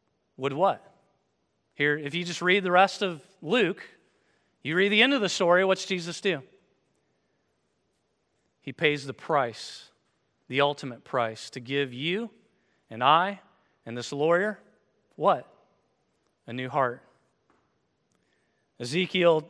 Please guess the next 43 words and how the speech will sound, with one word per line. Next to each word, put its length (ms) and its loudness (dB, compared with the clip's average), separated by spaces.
thirty-six 640 0
twenty-six 600 -2
says, 380 2
"A 40 -4
new 220 -4
heart 380 4
will, 200 -6
also 440 4
will 160 6
I 100 6
give 240 0
you, 200 2
a 60 0
new 140 -2
spirit 540 2
will 180 2
I 140 2
put 160 0
within 360 0
you." 220 2
Jesus 420 -4
said 260 6
at 100 -2
the 60 -4
Last 320 2
Supper, 380 2
"This 160 -4
cup 300 2
that's 160 -8
poured 260 0
out 220 6
for 100 -8
you 320 -2
is 140 -4
the 120 -6
new 160 -6
covenant 500 0
in 320 -4
my" 500 6
what? 360 2
"In 80 -12
my 100 -2
blood." 580 -4